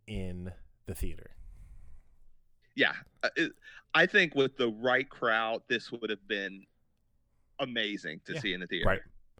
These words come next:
Speaker 1: So,
Speaker 2: Absolutely.
Speaker 1: I don't know. I think, uh, for me, it's a solid seven, seven out of ten.
Speaker 2: Yeah.
Speaker 1: Um, you know, i-, i-, it's,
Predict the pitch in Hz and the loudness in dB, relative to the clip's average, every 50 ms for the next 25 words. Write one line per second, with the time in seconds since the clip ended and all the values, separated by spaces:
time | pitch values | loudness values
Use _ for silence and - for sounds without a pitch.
0 | - - _ - - - - - _ _ - - - - 139 135 - - 123 107 | -20 -20 _ -20 -20 -20 -20 -20 _ _ -12 -2 2 2 2 2 0 -4 -4 -2
1 | 95 85 - - 87 - - 120 110 98 90 - _ 135 147 135 - - 165 156 | -2 -4 -6 -10 -4 2 4 4 6 4 2 -2 _ 4 4 6 6 2 2 2
2 | 160 147 - 147 135 131 123 - 143 135 143 139 139 143 113 123 - - 120 - | 2 2 4 4 4 4 4 2 0 0 0 0 -2 -2 -4 -4 -4 -2 -2 0
3 | - - - - 139 117 117 120 123 123 120 113 - - - 120 110 110 110 117 | 0 0 0 2 0 2 2 4 2 2 2 0 -2 -2 0 2 2 2 2 0
4 | 117 123 120 - - - - - _ _ _ - - 120 110 117 113 110 110 113 | -4 -4 -6 -10 -16 -20 -20 -20 _ _ _ 0 2 2 2 2 2 0 0 -2
5 | 110 - - 110 107 110 113 117 - - - - _ _ _ _ _ _ _ _ | -2 -2 -2 -2 -2 -2 -4 -6 -10 -12 -18 -20 _ _ _ _ _ _ _ _
6 | _ _ - 110 101 95 - - _ - - - - _ _ - - - 101 101 | _ _ 0 0 0 0 0 -6 _ -20 -20 -20 -20 _ _ -20 -6 -2 0 2
7 | 98 92 90 87 85 82 80 80 80 - _ _ _ _ _ _ _ _ _ _ | 2 2 0 0 -2 -4 -6 -10 -12 -16 _ _ _ _ _ _ _ _ _ _
8 | _ _ _ _ _ _ _ _ _ _ _ _ _ - 117 110 101 92 92 90 | _ _ _ _ _ _ _ _ _ _ _ _ _ -4 -4 -2 -2 -2 -6 -6
9 | 87 - _ _ - _ _ - - - _ - 151 143 139 143 143 135 123 - | -8 -12 _ _ -20 _ _ -16 -16 -14 _ -8 -6 -6 -4 -4 -4 -4 -2 0
10 | 135 127 110 - - | 0 2 2 2 -2